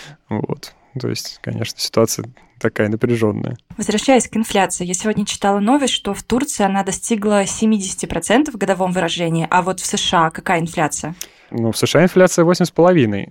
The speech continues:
Speaker 1: Опять же, это вот то, как бы, тот индикатор C P I, на который, м, большинство, э, инвесторов опирается. Сам Ф Р С опирается на индикатор, так называемый дефлятор, э, инфляции,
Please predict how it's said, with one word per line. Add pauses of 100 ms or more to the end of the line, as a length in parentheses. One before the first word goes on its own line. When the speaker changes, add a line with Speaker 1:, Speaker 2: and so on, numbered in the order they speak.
Speaker 1:
Опять
же,
это
вот
то,
как
бы,
тот
индикатор
C
P
I,
на
который,
м,
большинство,
э, (420)
инвесторов
опирается. (240)
Сам
Ф
Р
С
опирается
на
индикатор,
так
называемый
дефлятор,
э,
инфляции,